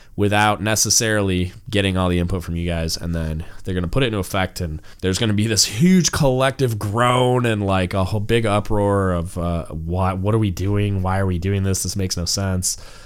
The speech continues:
And that's when you know you've missed an opportunity for, uh, input and feedback. So why are they such a big deal?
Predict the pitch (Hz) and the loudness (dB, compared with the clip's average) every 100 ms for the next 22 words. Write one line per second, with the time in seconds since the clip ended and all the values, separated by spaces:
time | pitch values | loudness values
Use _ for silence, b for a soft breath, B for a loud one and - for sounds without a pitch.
0 | B B - - 95 101 104 120 104 95 | B B -20 -8 -2 0 0 0 0 0
1 | 92 92 87 95 92 90 - - - 95 | 2 0 0 0 0 2 0 -2 -4 0
2 | 90 87 87 95 87 85 82 - 82 82 | 2 0 -2 -2 0 0 -2 -4 -4 -4
3 | 78 76 82 85 - 78 73 85 76 69 | -4 -6 -4 -4 -4 -6 -6 -6 -6 -8
4 | - - - - - - - 165 156 - | -10 -16 -20 -20 -20 -8 -2 2 4 2
5 | - B B B 127 165 277 175 - 180 | -2 B B B -2 0 0 0 0 0
6 | 135 127 110 117 113 92 | 0 0 0 0 -2 -2